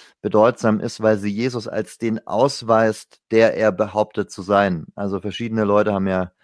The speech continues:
äh, alle möglichen Dinge über sich behauptet, aber Jesus hat das, was er über sich selbst behauptet hat, damit glaubhaft gemacht, indem er von den Toten auferstanden ist. Und deswegen finde ich, ist das eine,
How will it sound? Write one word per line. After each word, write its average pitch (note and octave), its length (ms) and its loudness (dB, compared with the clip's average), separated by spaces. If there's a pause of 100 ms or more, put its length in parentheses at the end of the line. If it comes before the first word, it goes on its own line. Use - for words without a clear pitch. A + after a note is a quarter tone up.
(560)
äh, A2 140 2
alle B2+ 200 4
möglichen C#3+ 500 0
Dinge D3 220 2
über B2+ 180 2
sich B2 200 -6
behauptet, B2 580 0
aber G#2+ 460 4 (1200)
Jesus B2 380 0
hat - 320 -2
das, B2 240 0
was A#2 160 -4
er A2+ 200 0
über A2 160 4
sich G#2 160 -4
selbst A2+ 380 0
behauptet C3+ 460 0
hat, C#3+ 340 0 (1400)
damit D3 920 0
glaubhaft C#3 520 2
gemacht, A#2+ 440 0
indem A#2+ 400 0
er A2+ 100 2
von G#2+ 100 -2
den G2+ 80 -2
Toten G2 240 -4
auferstanden E2+ 600 -6
ist. E2 140 -18
Und F#2 100 -8
deswegen F#2 440 -6
finde F#2+ 240 -6
ich, F#2 100 -10
ist G2 200 -16
das F#2+ 140 -10
eine, F2 360 -2